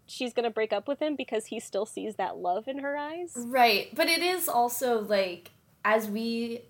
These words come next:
Speaker 2: see in the montage of, like, their various dates that his family keeps coming along on, her body language gets progressively, like, more tense. She gets less
Speaker 1: That's true.
Speaker 2: loose and open, and it's like,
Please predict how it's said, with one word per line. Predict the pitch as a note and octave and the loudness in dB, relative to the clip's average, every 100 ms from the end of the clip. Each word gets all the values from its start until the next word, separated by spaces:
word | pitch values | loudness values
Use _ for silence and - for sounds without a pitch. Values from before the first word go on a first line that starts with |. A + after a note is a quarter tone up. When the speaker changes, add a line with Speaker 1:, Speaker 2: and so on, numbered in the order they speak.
| - | -16
Speaker 2:
see | - - - A#3+ A3+ G#3 G3 | -8 -4 -2 -2 -2 -2 -4
in | - G3+ | -6 -8
the | F#3+ | -6
montage | F#3 F3 F#3 - G3+ F3+ | -6 -6 -6 -8 -8 -6
of, | F#3 | -6
like, | E3+ F3 | -6 -6
their | F3 | -6
various | E3 E3 E3 E3 E3 - | -4 -4 -2 -2 -4 -6
dates | - E3 A3 A#3 - | -6 -4 -2 -2 -2
that | G#3 | 0
his | G#3 G3+ | 0 -4
family | - F#3 G3 G#3 | 0 0 0 -6
keeps | G#3 G#3+ - | -4 -6 -8
coming | - G#3 G3+ G#3 G#3 A3 | -8 -8 -6 -6 -6 -4
along | G3+ F#3 F#3+ G3+ | -2 0 -2 -4
on, | G#3 A3 B3 C4+ - _ _ _ _ | -8 -6 -6 -8 -20 _ _ _ _
her | - F4+ - | 0 0 2
body | G#3+ - G3 | 2 4 0
language | - D#3+ D#3+ - | -4 -14 -16 -4
gets | G3+ G#3 | -4 -2
progressively, | - F3 F3 E3+ - D#3+ E3+ E3+ | -6 -2 0 0 -2 -4 -4 -2
like, | E3 E3 | -4 -6
more | E3 E3 | -8 -8
tense. | - D#3+ E3 E3+ - - | -10 -6 -6 -6 -6 -4
She | F#3 | -4
gets | E3+ F#3+ - | -4 -4 -2
less | E3+ E3+ | -2 0
Speaker 1:
That's | G3+ D3+ | -2 -4
true. | D#3+ D#3+ | -4 -2
Speaker 2:
loose | F3 B3 B3+ - | -2 -2 -4 -6
and | E3 - | -8 -6
open, | D#3 D#3+ F#3 F3+ | -8 -2 -2 -2
and | G#3 G3+ | -2 -2
it's | G3+ A#3 | -2 4
like, | A3 G#3 | 4 2